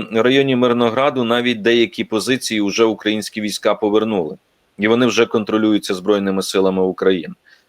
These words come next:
Тому нас чекає битва за Курахове, яка вже от фактично розпочалась. Вона зараз триває прямо в ці дні.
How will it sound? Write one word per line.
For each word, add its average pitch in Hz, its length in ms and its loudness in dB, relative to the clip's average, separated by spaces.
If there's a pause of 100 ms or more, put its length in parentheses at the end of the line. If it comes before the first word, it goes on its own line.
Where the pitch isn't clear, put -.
(220)
Тому 156 480 4 (460)
нас 156 220 0
чекає 147 540 0
битва 123 380 2
за 113 140 2
Курахове, 104 580 2
яка 107 220 2
вже 98 340 2
от 90 240 -2
фактично 95 480 -4
розпочалась. 95 800 0 (140)
Вона 104 220 0
зараз 92 400 0
триває 110 420 2
прямо 104 320 0
в 98 60 -6
ці 113 180 -8
дні. 110 300 -4